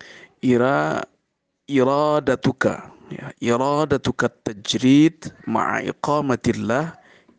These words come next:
iyaka fil asbab minasyahwatil khafiyah wa iradatukal asbab ma'a iqamatillah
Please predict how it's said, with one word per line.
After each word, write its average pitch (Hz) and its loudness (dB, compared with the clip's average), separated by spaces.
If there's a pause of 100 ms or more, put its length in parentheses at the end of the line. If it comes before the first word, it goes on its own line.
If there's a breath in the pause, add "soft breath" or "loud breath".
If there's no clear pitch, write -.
iyaka 113 -4
fil - -14
asbab - -12 (800 soft breath)
minasyahwatil 123 0
khafiyah - -2 (960 soft breath)
wa - 0
iradatukal 175 0
asbab 113 -2 (160)
ma'a 123 -4
iqamatillah 135 -2